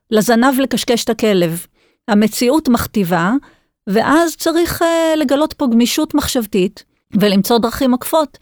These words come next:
ואם זה אומר לשנות את סדר ההוצאת המוצרים שלנו, ולעשות איזשהו שינוי בקו הייצור, או ב-R and D, אז, אה, זה גם בסדר. אז לשמור כל הזמן על הקשר הזה עם השוק, וגם עם האנשים בתוך החברה,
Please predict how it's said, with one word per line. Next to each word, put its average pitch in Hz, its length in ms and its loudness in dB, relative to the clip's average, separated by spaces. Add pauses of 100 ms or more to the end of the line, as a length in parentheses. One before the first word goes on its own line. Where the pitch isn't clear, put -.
(320)
ואם 220 440 2
זה 233 120 2
אומר 233 200 2
לשנות 214 640 0
את 214 100 0
סדר 214 460 0
ההוצאת 190 720 0
המוצרים 190 480 -2
שלנו, 185 600 -2
ולעשות 196 600 -4
איזשהו 202 280 -4
שינוי 202 260 -2
בקו 208 260 -2
הייצור, 196 600 -2 (420)
או 233 160 4
ב-R 220 240 2
and 202 260 2
D, 185 280 0 (540)
אז, 190 340 0
אה, 190 120 2
זה 190 120 0
גם 277 200 2
בסדר. 175 480 -2 (420)
אז 180 160 0
לשמור 254 540 2
כל 294 200 2
הזמן 277 380 4
על 240 120 2
הקשר 247 480 -2
הזה 180 440 0 (480)
עם 220 180 2
השוק, 233 720 -2 (140)
וגם 196 440 0
עם 285 120 4
האנשים 233 400 0
בתוך 220 340 -2
החברה, 190 520 -2